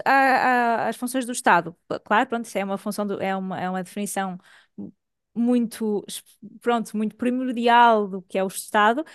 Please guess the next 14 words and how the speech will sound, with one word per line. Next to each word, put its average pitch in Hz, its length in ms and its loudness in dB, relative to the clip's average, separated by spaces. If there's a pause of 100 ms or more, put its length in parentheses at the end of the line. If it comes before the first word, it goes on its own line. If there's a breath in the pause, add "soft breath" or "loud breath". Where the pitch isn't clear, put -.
(180 soft breath)
e 220 60 -12
porque, - 340 -10 (100)
eh, - 180 -16 (200)
o 175 40 -20
Estado 233 280 2
que - 80 -20
temos 214 220 -2
em 214 100 -4
Portugal, 220 640 2
e 190 140 -6
o - 20 -4
Estado 185 340 2
em 185 120 -6
que, 180 280 -12